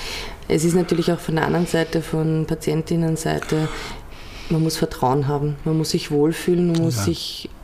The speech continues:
Speaker 1: und deswegen, das ist vielleicht so frustrierend für manche Leute, die jetzt anfangen wollen mit einer Psychotherapie,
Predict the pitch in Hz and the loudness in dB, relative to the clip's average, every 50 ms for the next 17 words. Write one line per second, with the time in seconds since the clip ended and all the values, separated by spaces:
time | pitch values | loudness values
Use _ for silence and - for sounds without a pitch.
0 | - - - - 160 160 - 170 165 - - 175 170 165 175 165 - 185 175 - | -14 -6 -2 0 0 2 2 0 0 2 2 2 2 2 0 0 0 0 0 0
1 | - - 170 165 165 160 - - 175 - - 180 175 - - - 165 165 196 196 | -2 0 2 2 0 0 -2 -4 -4 -2 -2 -4 -4 -2 -2 0 2 2 2 0
2 | - 180 165 165 160 160 - 165 156 147 143 147 - 180 156 165 160 160 160 - | 0 0 0 0 -2 -2 -2 -2 0 0 0 0 -2 -2 0 0 0 0 -2 -6
3 | - - - 156 160 175 - - 202 196 196 190 180 180 180 185 185 180 170 175 | -8 -4 -2 0 0 0 0 0 0 2 2 2 2 2 2 2 2 0 0 0
4 | 180 180 175 - - 180 180 - - 180 175 175 170 - 180 175 180 | 0 -2 -2 -2 -4 -4 -2 -2 -2 -2 -2 -2 0 0 2 2 0